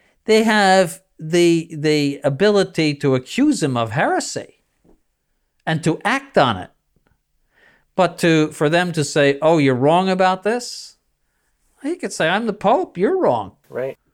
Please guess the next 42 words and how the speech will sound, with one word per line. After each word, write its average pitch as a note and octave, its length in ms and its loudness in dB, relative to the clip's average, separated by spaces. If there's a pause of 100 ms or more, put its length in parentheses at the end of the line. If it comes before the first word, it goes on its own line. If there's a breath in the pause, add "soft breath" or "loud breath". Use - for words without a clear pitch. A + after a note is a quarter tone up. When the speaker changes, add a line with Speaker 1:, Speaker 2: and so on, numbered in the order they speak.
(560 loud breath)
Speaker 1:
<laughs> - 840 -14
Who's C#4+ 240 -2
in B3 140 -4
charge D#4 380 0
here? - 280 -8 (680)
You're A#3 180 0
the G#4 80 2
ones D3 240 -2
that A#2 120 -2
are G#2+ 120 -2
wrong. G#2 320 -4 (580 soft breath)
I A#3 60 -4
mean, G#3+ 180 0
it, F#3+ 220 -2
it, F#3+ 260 -4
it, F#3+ 200 -6 (380)
it, - 520 -18
they A3 160 0
have C4 300 -2
it A#3 140 -2
all D4+ 220 4
mixed A#3 460 -2
up, E3+ 320 -2
and F#3 160 -2
they're F3 160 2
afraid. E3 640 -2 (380 soft breath)
They're F#3+ 160 4
afraid A3+ 400 0
of E3+ 120 -2
what F#3 220 0
they E3+ 140 2
really F#3+ 320 2
need D#3+ 260 -2
to D3+ 80 -14
do, A2+ 480 -4 (180 soft breath)
which C#3+ 200 -4
is B2+ 120 -2
to B2+ 140 -4
accuse D#3 400 -4
him A2+ 160 -4
of G2 100 -8
heresy. - 720 -10